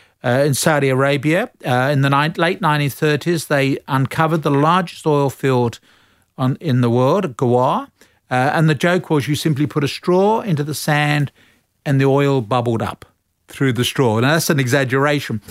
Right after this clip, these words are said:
but it showed how much oil there was then. Now that, that oil field is running down. So there are problems with oil,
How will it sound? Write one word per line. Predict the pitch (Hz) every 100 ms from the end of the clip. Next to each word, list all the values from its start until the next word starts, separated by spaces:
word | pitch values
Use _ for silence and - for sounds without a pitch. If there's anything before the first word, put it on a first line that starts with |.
| - _
but | 151
it |
showed | 151 185 202
how | 170
much | 170 151 151
oil | 156 151 123
there | 135 131
was | 143 151 120
then. | 127 101 95 _ _ _ _ _ _ _ _
Now | 139 165 226 208
that, | 160 - -
that | 147 147
oil | 165 226 247
field | - 117 110
is | 127 147
running | 131 131
down. | 165 330 262 - _ _ _ _
So | - 156 147
there | 147
are |
problems | - 175 185 156
with | 127
oil, | 120 143 190 302